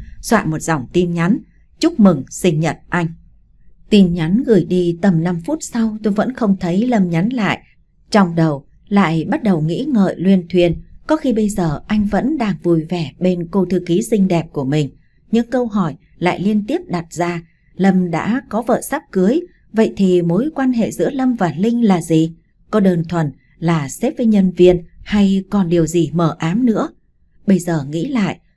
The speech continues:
tôi thấy lúc đó mình hâm thật đấy. Khi đó nghĩ nhiều đến nỗi còn cố nhớ lại sắc mặt hai người. Rõ ràng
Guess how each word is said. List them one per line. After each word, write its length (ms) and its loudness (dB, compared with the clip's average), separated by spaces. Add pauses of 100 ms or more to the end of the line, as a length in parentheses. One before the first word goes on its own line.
(160)
tôi 360 2
thấy 140 0
lúc 220 -2
đó 340 -6
mình 300 2
hâm 240 0
thật 260 -2
đấy. 220 -2 (300)
Khi 200 2
đó 360 -4
nghĩ 340 0
nhiều 260 2
đến 180 0
nỗi 260 -2 (340)
còn 360 2
cố 220 0
nhớ 200 -2
lại 280 -4
sắc 220 -8
mặt 200 -2
hai 220 -6
người. 300 0 (360)
Rõ 260 -2
ràng 280 -4